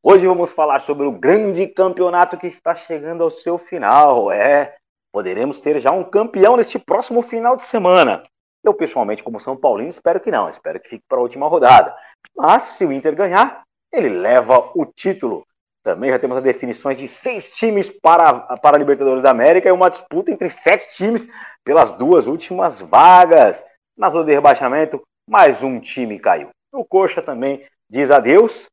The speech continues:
mas parece que tá acontecendo um milagre lá em Goiás, né? Então, desse meu boa tarde, já chamo aqui o grande Kaique, porque a gente falou sobre o milagre do Goiás no último programa, né? Será que vem, Kaique?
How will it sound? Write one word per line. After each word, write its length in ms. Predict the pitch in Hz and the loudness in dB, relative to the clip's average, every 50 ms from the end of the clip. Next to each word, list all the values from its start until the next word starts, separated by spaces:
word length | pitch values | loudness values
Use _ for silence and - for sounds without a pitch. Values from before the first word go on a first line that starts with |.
| _ _ _ _ - | _ _ _ _ -2
mas 300 | 226 226 240 269 302 - | 0 2 4 2 2 0
parece 580 | - - 247 175 147 156 180 - - - 214 | 0 2 4 4 4 4 4 2 0 -4 -10
que 640 | 185 - - 202 202 202 208 214 214 220 226 233 233 | -10 -8 -6 -6 -4 -2 -2 0 0 -2 -2 -4 -4
tá 60 | 240 | -6
acontecendo 520 | 226 226 233 220 - 233 233 - - 220 254 | -6 -6 -6 -4 -2 -2 -2 -4 -4 -4 -4
um 40 | 277 | -4
milagre 520 | 277 294 285 254 202 190 208 226 220 247 | -4 -2 0 4 6 6 6 6 6 6
lá 160 | 233 240 233 233 | 6 6 6 4
em 60 | 240 | 4
Goiás, 480 | 247 277 254 143 - 165 165 139 104 101 | 6 6 8 8 8 8 8 6 4 2
né? 180 | 131 175 208 - _ _ _ _ _ _ | -2 -2 -4 -6 _ _ _ _ _ _
Então, 180 | - 147 139 127 | -10 -10 -6 -4
desse 200 | 131 143 143 - | -4 -4 -4 -2
meu 140 | 147 143 135 | -2 -2 -2
boa 280 | 139 135 135 135 135 - | 0 2 4 4 4 6
tarde, 440 | - 160 131 143 175 208 214 240 | 6 6 6 8 6 6 4 2
já 160 | 226 233 202 165 | 4 4 4 4
chamo 360 | - - - 151 151 151 147 | 2 2 2 4 4 6 4
aqui 180 | 143 - - | 2 2 0
o 80 | 135 135 | -4 -2
grande 320 | 123 113 131 135 139 135 | 0 0 0 0 0 0
Kaique, 420 | 139 - 143 117 113 127 135 - 190 | -2 2 4 4 4 4 2 -2 -8
porque 240 | 160 - 135 - 127 | -10 -12 -6 -4 -2
a 40 | |
gente 160 | 127 139 - - | -2 -2 -2 0
falou 300 | - 110 107 123 143 139 | 0 2 4 4 2 2
sobre 200 | - 131 123 120 | 0 -2 -4 -4
o 60 | 120 | -4
milagre 420 | 117 117 110 110 117 127 131 120 120 | -4 -2 2 4 6 6 6 4 0
do 120 | 123 120 | -2 -2
Goiás 340 | 113 110 110 113 113 120 113 | -2 0 2 2 2 2 0
no 80 | 113 | -2
último 260 | 113 110 - - 123 120 | -8 -8 -8 -8 -8 -2
programa, 520 | 127 131 127 113 120 139 180 190 175 165 | 0 0 2 4 6 6 6 6 4 2
né? 100 | 180 202 - - - - - - _ _ | 0 -2 -6 -10 -20 -20 -20 -20 _ _
Será 260 | _ 135 123 143 180 196 | _ 2 6 6 6 6
que 140 | - - | 4 0
vem, 260 | 127 147 202 277 311 - | -2 2 4 4 4 6
Kaique? 380 | 240 180 147 117 - - - | 6 6 6 6 2 -2 -12